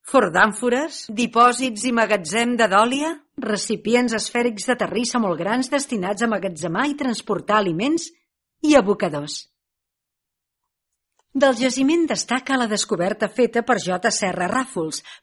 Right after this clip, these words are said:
mil nou-cents quaranta-sis, d'un mosaic que es troba al Museu d'Arqueologia de Catalunya, i la troballa d'un segell de bronze, amb la inscripció Publi Valeri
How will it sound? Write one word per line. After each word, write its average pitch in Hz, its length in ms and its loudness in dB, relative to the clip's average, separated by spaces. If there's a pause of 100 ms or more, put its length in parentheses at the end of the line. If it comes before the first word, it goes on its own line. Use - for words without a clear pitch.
mil 294 240 4
nou-cents 269 480 -2
quaranta-sis, 170 760 -2 (200)
d'un 254 360 4
mosaic 214 420 0
que 233 160 0
es - 80 -10
troba 320 240 4
al 302 80 2
Museu 254 400 2
d'Arqueologia 254 800 2
de 262 100 4
Catalunya, 165 600 -2 (420)
i 240 80 0
la 175 140 2
troballa 240 420 2
d'un 262 240 2
segell 214 380 0
de 190 100 2
bronze, 175 400 2 (220)
amb 233 260 4
la 208 80 2
inscripció 220 720 -2 (260)
Publi 269 400 0
Valeri 190 540 0